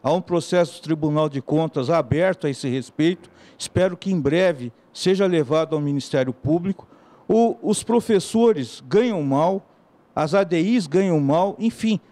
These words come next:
todo o funcionalismo público nosso tem ganho mal, o que faz com que haja uma eva-, evasão de bons educadores, e a educação precisa ser recuperada como um todo.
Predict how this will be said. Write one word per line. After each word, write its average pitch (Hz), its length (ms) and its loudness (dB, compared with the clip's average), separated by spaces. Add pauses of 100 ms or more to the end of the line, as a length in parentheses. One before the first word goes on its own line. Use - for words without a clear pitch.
(140)
todo 233 220 0
o - 20 0
funcionalismo 175 840 0
público 160 540 -4 (180)
nosso 160 480 0
tem 220 220 2
ganho 175 300 2
mal, 151 340 0 (240)
o 156 60 -2
que - 140 -6
faz 185 300 -2
com 208 100 -2
que 180 140 -4
haja 190 240 2
uma 202 140 0
eva-, 170 340 0
evasão 180 680 2 (300)
de 143 140 -2
bons 175 340 -2
educadores, 165 880 -2 (340)
e 202 80 0
a 214 40 4
educação 214 500 0
precisa 220 240 -2
ser 220 220 0
recuperada 190 720 0
como 220 260 0
um 214 60 2
todo. 147 340 -2